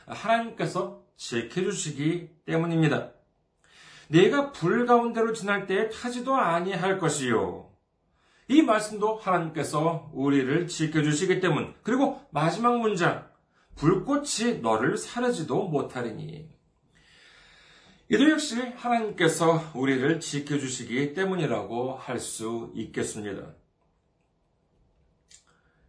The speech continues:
그렇다면 말이죠. 아예 애초부터 이와 같은 위험한 상황이 닥치지 않도록 해주시면 되지 않겠습니까?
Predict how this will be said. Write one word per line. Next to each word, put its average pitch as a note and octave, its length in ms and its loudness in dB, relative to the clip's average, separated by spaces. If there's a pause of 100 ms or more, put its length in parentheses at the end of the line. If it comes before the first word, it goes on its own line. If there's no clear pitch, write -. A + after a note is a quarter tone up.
(180)
그렇다면 D3+ 520 -2
말이죠. F#2+ 680 -6 (380)
아예 D#3+ 320 2 (240)
애초부터 C#4+ 960 -4 (100)
이와 A3+ 280 4
같은 C#4 340 -2
위험한 G3+ 420 0
상황이 B3 380 -8
닥치지 G#3 460 -8
않도록 D#3+ 580 -6
해주시면 A#3 720 -6 (340)
되지 E3 220 -2
않겠습니까? D3+ 680 -6